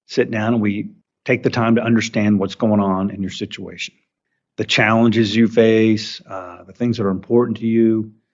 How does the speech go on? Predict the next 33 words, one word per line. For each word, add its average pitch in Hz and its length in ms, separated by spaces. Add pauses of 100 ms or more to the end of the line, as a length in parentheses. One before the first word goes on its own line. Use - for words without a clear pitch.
(600)
We 104 100
look 107 120
at 107 140
your 92 80
current 117 480
situation, 110 640
the 98 80
goals 107 340
you'd 113 140
like 110 180
to 107 140
achieve, 104 560 (800)
what 110 300
things 113 240
you 110 80
can 107 180
do 104 580 (680)
to - 140
be 101 40
able 98 120
to 101 80
get 123 380
to 120 60
where 113 160
you 113 160
wanna 107 200
be. 104 420
Think 156 240
of 143 80
it 131 80
as 123 160
a - 60
path. - 520